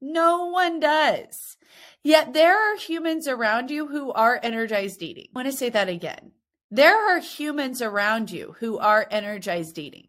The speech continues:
You just have thought of it as dieting. And that's gonna be the key to success on those holiday days. You see, when I come into a diet, I'm telling myself, "I can have this, I can't have that, I need this, I need that. Maybe if I just have a bit of that,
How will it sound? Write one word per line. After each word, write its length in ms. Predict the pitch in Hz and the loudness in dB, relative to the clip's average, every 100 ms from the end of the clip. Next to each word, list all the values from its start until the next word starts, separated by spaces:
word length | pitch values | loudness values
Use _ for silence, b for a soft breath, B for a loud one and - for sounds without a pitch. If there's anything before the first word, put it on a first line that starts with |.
| - | -16
You 280 | 208 277 330 | -6 0 0
just 260 | 370 349 - | 0 -4 0
have 320 | 247 247 - | 2 2 2
thought 280 | 226 226 240 | 2 4 2
of 140 | 240 | -2
it 180 | 247 247 | -6 -2
as 300 | 202 190 185 | -2 -2 -4
dieting. 640 | 190 170 160 147 - - _ | -6 -4 -4 -8 -12 -20 _
And 220 | - 220 | -4 0
that's 320 | 233 247 311 - | 6 6 4 -4
gonna 220 | 359 359 | -8 -4
be 140 | 330 | -6
the 140 | 262 233 | -6 -12
key 240 | - 220 | -12 -10
to 120 | 202 | -8
success 680 | 196 185 175 - 160 175 185 - | -8 -10 -12 -6 -4 -4 -6 -10
on 140 | 170 | -8
those 180 | 165 160 | -8 -8
holiday 440 | 160 147 143 117 | -8 -8 -10 -14
days. 500 | - - - - - _ _ _ _ _ b b b b | -18 -20 -20 -18 -18 _ _ _ _ _ b b b b
You 100 | 254 | -4
see, 200 | 277 330 | -2 0
when 180 | 302 294 254 | 0 0 2
I 220 | 262 330 | 6 6
come 240 | 359 359 311 | 4 -4 -4
into 260 | 269 262 | -4 -4
a 100 | 240 | -6
diet, 640 | 196 175 165 110 101 190 - | -2 -2 -4 -6 -12 -12 -8
I'm 160 | 202 214 | -6 -6
telling 380 | 226 220 226 214 | -4 -4 -4 -8
myself, 360 | 196 190 165 - | -8 -6 -6 -6
"I 80 | 170 | -10
can 320 | - 160 175 | -8 -10 -8
have 240 | 226 262 | -8 -8
this, 240 | 190 165 - | -6 -8 -10
I 80 | 165 | -14
can't 380 | - 170 156 | -12 -12 -12
have 200 | 185 170 | -10 -10
that, 240 | 165 139 - | -8 -8 -8
I 120 | 165 | -8
need 280 | 170 170 190 | -6 -8 -8
this, 300 | 165 143 - - | -6 -6 -6 -8
I 120 | 165 | -6
need 280 | 165 190 175 | -6 -8 -4
that. 280 | 151 156 B B B - | -4 -4 B B B -8
Maybe 420 | 208 233 254 262 | -2 -2 0 -2
if 80 | 254 | 0
I 120 | 226 | 0
just 240 | 220 208 | 0 -6
have 180 | 214 185 | -6 -6
a 60 | 175 | -6
bit 180 | 170 156 | -4 -4
of 120 | 156 | -2
that, 340 | 151 147 151 | -2 -2 -4